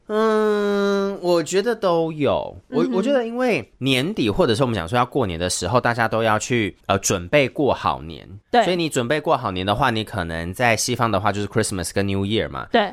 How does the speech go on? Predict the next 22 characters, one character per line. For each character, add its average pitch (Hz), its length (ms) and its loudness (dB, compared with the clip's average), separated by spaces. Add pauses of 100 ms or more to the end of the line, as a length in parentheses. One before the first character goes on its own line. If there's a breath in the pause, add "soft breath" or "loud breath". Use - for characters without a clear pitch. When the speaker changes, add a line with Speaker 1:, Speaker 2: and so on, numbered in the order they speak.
Speaker 1:
然 120 140 2
后 139 80 2
在 131 160 2
东 120 160 0
方 117 300 0
华 104 160 2
人 98 160 2
文 95 80 -4
化 107 100 0
世 101 140 -2
界 95 180 -2
嘛， 82 300 -4
就 92 220 -8
会 98 200 -4
是 95 320 -6
Chinese 98 380 -6
New 95 160 -6
Year 95 180 -6
嘛。 65 160 -14 (140)
Speaker 2:
对。 190 180 -8
Speaker 1:
然 110 120 -6
后 151 200 2